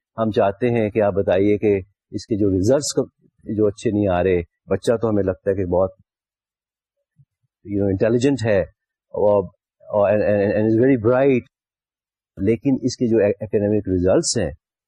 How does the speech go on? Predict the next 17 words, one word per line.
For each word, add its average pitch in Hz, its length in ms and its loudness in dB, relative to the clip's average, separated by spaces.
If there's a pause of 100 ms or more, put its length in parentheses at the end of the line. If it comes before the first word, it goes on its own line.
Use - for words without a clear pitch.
(140)
they 110 220 0
are 110 120 -2
not 120 260 -4 (140)
in 104 100 2 (140)
line 120 280 2 (220)
with 107 160 2
his 107 160 0
abilities، 123 560 0 (320)
تو 135 180 0
that 165 220 -2 (240)
is 113 140 -2
then 117 180 0 (380)
becomes 104 280 0
a 104 80 2
referral 107 360 0
question۔ - 340 -6 (540)
تو 185 160 4